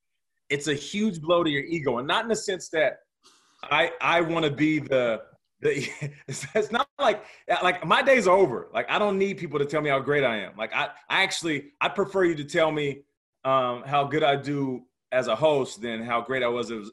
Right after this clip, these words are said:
as a receiver nowadays. So I don't need people to tell me how good I am. I'm talking about, it's a blow to your ego in a sense, like, like, when I went to interview J-Lo. So she,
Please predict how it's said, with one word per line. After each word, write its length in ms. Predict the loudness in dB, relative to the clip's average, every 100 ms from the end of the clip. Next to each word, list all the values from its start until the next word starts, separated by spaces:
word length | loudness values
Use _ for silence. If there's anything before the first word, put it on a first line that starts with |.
| -8
as 120 | -6
a 40 |
receiver 420 | -8 -8 -8 -6 -6
nowadays. 440 | -6 -6 -8 -8
So 100 | -4
I 80 | -2
don't 200 | 0 0
need 260 | 0 0 -4
people 220 | -12 -8
to 80 | -8
tell 140 | -6 -4
me 80 |
how 60 | -4
good 120 | -2
I 80 | -4
am. 80 | -6 _ -6
I'm 60 |
talking 260 | 0 0 2
about, 260 | 2 2
it's 100 | 0
a 40 | -4
blow 180 | 0 2
to 60 |
your 80 | 2
ego 180 | 0 -2
in 40 |
a 40 | -2
sense, 260 | -6 -6
like, 240 | -2 0 -2 _ _ _ _ _ _
like, 120 | -6 0
when 100 | 2
I 60 |
went 140 | 2 2
to 60 |
interview 300 | 2 2 -2
J-Lo. 380 | 0 0 0 -2 -8 _ _ _ _ _
So 460 | -2 4 6 6 4
she, 300 | -2 -6